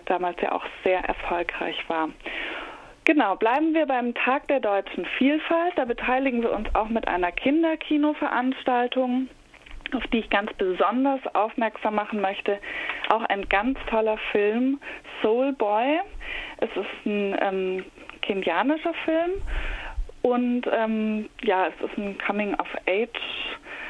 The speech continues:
ähm, Film, im, ja, verpackt als modernes Märchen, das auch eben auf alte afrikanische Mythen zurückgeht. Und es ist für Kinder ab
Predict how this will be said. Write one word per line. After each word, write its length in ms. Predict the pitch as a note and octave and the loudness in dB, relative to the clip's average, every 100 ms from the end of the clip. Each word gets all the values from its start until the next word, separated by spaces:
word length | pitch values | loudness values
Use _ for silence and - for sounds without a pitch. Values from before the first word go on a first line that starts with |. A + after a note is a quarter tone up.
| - - | -8 0
ähm, 480 | A3 G#3+ G#3 G3+ G3+ - - - - - | 0 2 0 -2 -4 -8 -16 -14 -8 0
Film, 560 | A#3 A3 A3 G#3+ A3 A3 - - - | 2 2 2 0 0 -4 -12 -14 -4
im, 440 | - G3+ G3 F3 - - - - - | 0 0 0 -4 -8 -8 -10 -10 -2
ja, 260 | G3+ F3 | 0 2
verpackt 540 | F3 F#3+ - A#3 - - | 0 -4 -2 -2 -2 -2
als 160 | G3+ - | -2 0
modernes 560 | G#3 F#3+ F3+ F#3 G#3+ G#3+ - | -2 0 2 2 0 -4 -2
Märchen, 880 | F#3+ F#3+ A3+ - A#3+ A3+ A3 A3+ | 2 2 2 0 0 0 0 0
das 180 | - G#3+ | -2 0
auch 180 | - G3+ | 0 0
eben 220 | - G3+ | 0 0
auf 120 | F#3 - - | -2 -2 -2
alte 320 | F3+ F#3+ G3+ | 0 0 -2
afrikanische 720 | G3 G#3+ - F#3 F#3 F#3+ - | -2 -2 -2 -2 -2 -2 -2
Mythen 540 | G3 G3+ G#3 - F3+ E3+ - - - - - - | 0 0 0 -2 -4 -4 -10 -12 -10 -12 -4 0
zurückgeht. 800 | G3 F#3 F3+ - F#3 E3 E3 | 2 2 0 -2 -2 0 -2
Und 260 | - F3+ F3 | -2 -2 -2
es 140 | - | -4
ist 240 | F3+ - - | -6 -6 -4
für 100 | G3 | -2
Kinder 460 | - A#3 A3 G#3 - | 0 2 2 2 0
ab 160 | G3 | -2